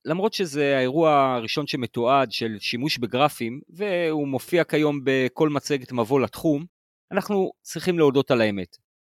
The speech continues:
הטריק שאוילר עשה היה מגניב. אנחנו גם מפרטים עליו בפרק שהזכרנו קודם, והוא קשור בחישוב מסלולים. אבל מגניב ככל שיהיה,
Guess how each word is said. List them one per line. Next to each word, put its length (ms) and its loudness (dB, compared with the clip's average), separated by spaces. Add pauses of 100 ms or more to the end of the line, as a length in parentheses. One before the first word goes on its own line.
(420)
הטריק 300 -4
שאוילר 420 0
עשה 340 -2
היה 460 4
מגניב. 480 -2 (260)
אנחנו 360 -2
גם 120 0
מפרטים 440 -2
עליו 180 2
בפרק 380 -2
שהזכרנו 460 -4
קודם, 420 2 (280)
והוא 680 0
קשור 440 0
בחישוב 600 0
מסלולים. 640 -2 (640)
אבל 300 0
מגניב 420 -6
ככל 260 -2
שיהיה, 500 -2